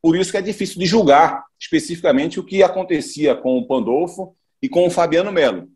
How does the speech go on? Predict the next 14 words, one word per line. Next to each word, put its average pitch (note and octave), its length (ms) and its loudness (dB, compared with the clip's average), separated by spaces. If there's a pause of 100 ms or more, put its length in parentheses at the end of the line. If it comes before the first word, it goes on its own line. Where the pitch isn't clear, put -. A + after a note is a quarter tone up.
(180)
Mas A#2+ 160 -6
é D3+ 60 0
muito G3+ 420 -2
fácil E3 480 -2
de F3+ 300 -12
dizer D#3 460 -4
que - 120 -16 (100)
todos A#3 540 2 (100)
que - 120 -14
passaram B2+ 640 -2 (360)
pelo C#3 300 -6
futebol D3 540 2
do G3 100 -4
clube A#2+ 500 -4